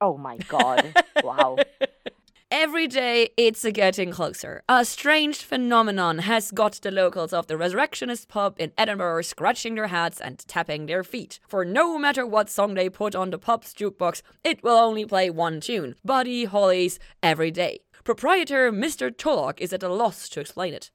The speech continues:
Speaker 2: "I took over the Resurrectionist over twenty years ago, and the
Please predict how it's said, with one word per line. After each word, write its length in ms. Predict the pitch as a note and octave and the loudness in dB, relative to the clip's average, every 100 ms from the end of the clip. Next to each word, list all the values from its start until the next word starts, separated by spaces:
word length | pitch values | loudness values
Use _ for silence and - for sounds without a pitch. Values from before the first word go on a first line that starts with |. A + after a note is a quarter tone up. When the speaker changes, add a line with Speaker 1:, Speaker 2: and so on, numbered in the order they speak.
| _ - | _ 0
Speaker 2:
"I 160 | G4 D#4 | 2 2
took 200 | G3 G3 | 0 0
over 160 | F#3 | 0
the 100 | E3+ | 0
Resurrectionist 680 | F3 G3+ D4 - A#3+ A3+ - A#3 | 0 0 -2 -4 -6 -8 -4 -2
over 200 | C4 A3+ | 0 -2
twenty 300 | F4 E4+ D4 | -2 -2 -2
years 240 | C4+ A#3+ | -4 -4
ago, 280 | G#3 F#3+ F3 - | 2 2 2 -4
and 100 | |
the 40 | - | -4